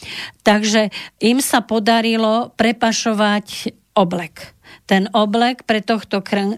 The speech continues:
Kranzaka dal dentista Karol Liška. Takže keď on už mal náš civilný oblek, tak potom, keď boli tie povinné prechádzky,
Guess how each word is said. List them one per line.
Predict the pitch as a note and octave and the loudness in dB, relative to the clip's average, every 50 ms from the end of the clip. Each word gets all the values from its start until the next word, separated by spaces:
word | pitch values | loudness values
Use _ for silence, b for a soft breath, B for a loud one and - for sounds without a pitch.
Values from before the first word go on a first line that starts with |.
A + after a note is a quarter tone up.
| - - - | -8 -10 -4
Kranzaka | - G#3+ G3+ G3 G#3 G3+ G3+ G#3+ G#3+ G#3 - A3 A3 A3+ - - | -2 0 0 0 0 0 0 0 0 0 0 0 0 0 -2 -4
dal | F#3+ F3+ G#3+ G3 G3 G3 G#3+ A3+ - - | -2 2 2 2 2 2 0 -2 -4 -4
dentista | F#3+ E3+ G3+ F#3 F3+ F#3+ F#3 - G#3 G#3 - - - - G#3+ G#3+ A3+ B3+ C4 B B B B B _ | -2 0 0 2 0 0 -2 -2 -2 -2 -4 -2 0 2 2 2 2 0 -2 B B B B B _
Karol | - A3+ G#3 G#3 G#3 G3+ G#3 G3+ | 0 2 2 4 2 2 0 0
Liška. | G3 F#3+ F#3+ F#3+ E3 - - - - - - - - _ _ B B B B B B B - | 0 0 0 0 0 -2 -4 -6 -8 -12 -14 -14 -18 _ _ B B B B B B B 0
Takže | - G3+ G3+ G#3 A3 G3 | 2 2 4 2 2 2
keď | - B3+ B3+ B3 B3+ | 0 0 0 0 0
on | C4+ C4 C4 | 0 2 2
už | B3 A3 - | 0 0 0
mal | A3+ G#3+ G3+ | 0 0 2
náš | G3 G#3 A3+ A3+ A3 G3+ - - - - | 2 2 2 2 0 0 -4 -4 -4 -6
civilný | F#3 - - C4 B3+ A#3 A3+ G#3+ G3+ G3 F#3+ F#3+ G3 | -4 -2 0 2 2 2 2 2 0 -2 -2 0 0
oblek, | F#3 F#3 F3+ F#3+ F#3+ F#3+ G#3+ A3+ - - B B B B B B B B _ | 0 0 2 2 2 0 0 -4 -8 -14 B B B B B B B B _
tak | - G#3+ G3 F#3+ - - | 2 2 2 2 0 0
potom, | A#3+ A#3 A#3 A#3+ A#3+ A3+ G#3+ | 0 0 2 0 0 -2 -2
keď | - A3+ G#3 F#3+ G3 | -2 -2 -2 0 0
boli | G3 G#3+ G#3+ G3+ G3+ F#3+ | 0 0 0 0 -2 -4
tie | - - G#3 G3 F#3+ G3 F#3 F3+ | -2 -2 0 0 0 0 -2 0
povinné | - A#3+ A#3 A3+ A3+ G#3+ G3+ G3 F#3+ F#3+ G3 G3 F#3+ F#3+ - - - G#3 - | 2 2 2 2 2 0 0 0 0 0 0 -2 -4 -8 -12 -16 -16 -4 0
prechádzky, | - F#3+ F#3+ F#3 - - G#3+ G3 G3+ G3 - - - A3 A#3 C4 C#4+ | 2 4 4 2 2 2 0 0 0 -2 -4 -4 -2 0 0 0 -2